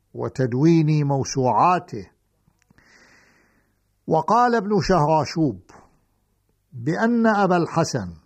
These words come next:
ذكر ابن شهراشوب بأن أبا الحسن علي بن حماد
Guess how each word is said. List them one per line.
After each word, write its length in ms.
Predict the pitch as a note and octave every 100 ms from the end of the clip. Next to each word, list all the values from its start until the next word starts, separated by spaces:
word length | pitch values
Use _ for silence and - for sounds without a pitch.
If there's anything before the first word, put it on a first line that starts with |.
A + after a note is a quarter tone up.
| _ _ _
ذكر 380 | D#3+ G#3+ F#3+ E3+
ابن 220 | D3+ D3
شهراشوب 920 | C#3+ D#3 C3+ C#3 C3 - G3+ F#3+ B2+
بأن 400 | C3 D#3 E3+ D#3
أبا 300 | D3 C#3 B2
الحسن 560 | B2 A#2 F#3+ F#3 D3 G2+ - _
علي 420 | - B2+ D3 C3+ A2+
بن 160 | A#2+
حماد 680 | - D3 C#3+ E3+ G3+ G3+ E3